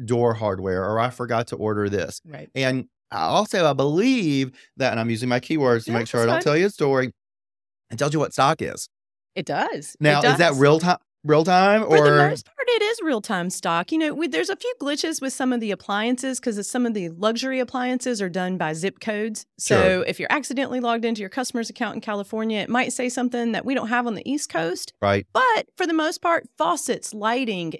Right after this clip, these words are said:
Speaker 2: it is real-time stock from those manufacturers, and most of it ships from our Ferguson D C warehouses as well. So it is fabulous.
Speaker 1: I
Speaker 2: It is
Speaker 1: love
Speaker 2: fabulous.
Speaker 1: that. Now, again, I always like to,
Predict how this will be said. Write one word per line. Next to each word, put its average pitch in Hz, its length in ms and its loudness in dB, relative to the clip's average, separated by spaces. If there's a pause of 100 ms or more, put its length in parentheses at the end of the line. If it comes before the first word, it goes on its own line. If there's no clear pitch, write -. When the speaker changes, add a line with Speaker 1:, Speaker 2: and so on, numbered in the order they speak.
Speaker 2:
it 220 160 0
is 226 180 0
real-time 220 500 -2
stock - 380 -4
from 208 220 -2
those 208 180 -2
manufacturers, 196 720 -4
and 262 100 2
most 269 240 0
of 277 80 -6
it - 120 -6
ships - 240 -4
from 277 160 -2
our 262 80 -2
Ferguson 269 440 -4
D 277 140 -4
C 285 160 -8
warehouses 202 560 -4
as 208 160 -8
well. 180 300 0
So 196 420 -2 (280)
it 302 120 -2
is 277 120 -4
fabulous. - 580 -6
Speaker 1:
I 143 200 6
Speaker 2:
It 170 40 2
is 143 60 0
Speaker 1:
love 131 120 6 (160)
Speaker 2:
fabulous. - 0 -
Speaker 1:
that. 120 320 4
Now, 120 260 2
again, 120 480 2
I 107 180 6
always 120 240 4
like 120 180 2
to, 110 160 0